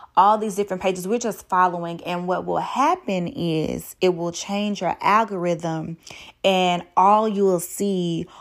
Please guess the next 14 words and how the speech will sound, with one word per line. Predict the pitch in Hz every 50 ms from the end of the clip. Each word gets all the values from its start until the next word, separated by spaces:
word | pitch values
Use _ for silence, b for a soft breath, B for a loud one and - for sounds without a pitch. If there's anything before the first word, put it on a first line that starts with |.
| B B B -
are | 180 175
things | 175 - - 185 185 185 175 180
that | 180 170
are | 165 160
in | - 180 175
alignment | 170 160 165 170 170 175 175 175 180 175 175 170 160 160 160 156 - - - -
with | 175 175 170 -
your | 180 170 165
goals, | 165 - 170 170 165 160 160 165 170 165 165 - B B B B B B B
and | - 185 180 175
that | 180 180 180 180
will | 180 175 165
motivate | 165 165 165 170 175 185 190 196 185 165 170 170 170 160 - - -
you | 156 156 156 156 156 156 160